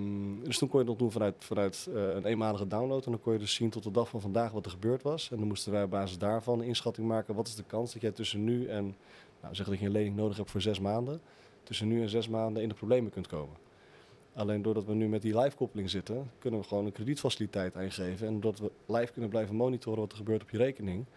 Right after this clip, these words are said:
groeit eigenlijk je krediet ook mee met de ontwikkeling van je onderneming.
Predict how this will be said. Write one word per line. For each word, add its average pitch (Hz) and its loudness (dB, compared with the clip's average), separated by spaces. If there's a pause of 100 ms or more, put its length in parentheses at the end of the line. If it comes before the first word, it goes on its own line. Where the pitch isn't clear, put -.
(460)
groeit 131 2
eigenlijk 110 0
je 110 -6
krediet 110 0 (240)
ook 113 4
mee 113 4
met 110 -2
de 113 -2
ontwikkeling 110 0
van 101 2
je 101 0
onderneming. 104 0